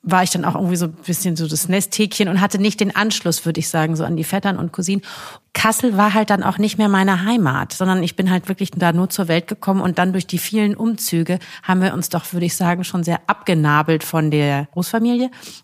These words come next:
Aber ja, die Großeltern, die waren dann doch sehr, sehr präsent in unserem Leben.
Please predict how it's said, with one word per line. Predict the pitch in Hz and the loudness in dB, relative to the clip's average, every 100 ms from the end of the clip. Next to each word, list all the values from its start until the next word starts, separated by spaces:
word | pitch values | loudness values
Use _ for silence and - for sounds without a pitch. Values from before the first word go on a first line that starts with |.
| _ | _
Aber | 185 180 185 185 185 - - _ | 0 0 2 0 0 -8 -20 _
ja, | - 139 | -6 -4
die | 190 | -4
Großeltern, | 170 196 - 185 185 | -2 -2 0 0 0
die | 175 | 0
waren | 170 170 | 0 0
dann | 165 | 0
doch | 160 | -2
sehr, | - 160 151 | -4 -4 -4
sehr | 151 156 | -4 -8
präsent | - 147 147 143 | -8 -10 -8 -8
in | - | -10
unserem | 131 135 139 | -10 -10 -10
Leben. | 131 131 135 131 | -10 -12 -12 -16